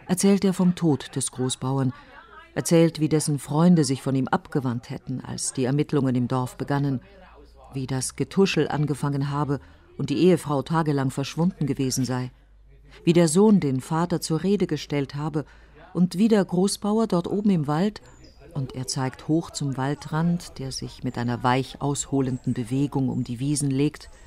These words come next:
wie er dort oben versucht habe, sich mit dem Auto das Leben zu nehmen. Und erst den zweiten Versuch mit dem Strick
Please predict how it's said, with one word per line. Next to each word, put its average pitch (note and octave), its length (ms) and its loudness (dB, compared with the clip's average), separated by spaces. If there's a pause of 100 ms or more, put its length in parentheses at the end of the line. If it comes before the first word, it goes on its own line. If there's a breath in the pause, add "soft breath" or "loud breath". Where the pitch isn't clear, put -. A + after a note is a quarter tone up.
(500 soft breath)
wie F3+ 140 4
er G3+ 60 6
dort G3 240 0
oben A#3+ 220 0
versucht G3+ 440 0
habe, G3 220 0
sich F#3 180 -4
mit F3 140 -2
dem E3+ 220 0
Auto D3 340 -2
das C3 200 -4
Leben C3 280 -2
zu C3+ 140 -8
nehmen. D#3 340 -6 (840 loud breath)
Und F3+ 120 2
erst A#3 260 4
den G#3 140 4
zweiten G3+ 400 2
Versuch C3 380 -4
mit C3+ 140 -4
dem C3+ 120 -4
Strick - 440 -6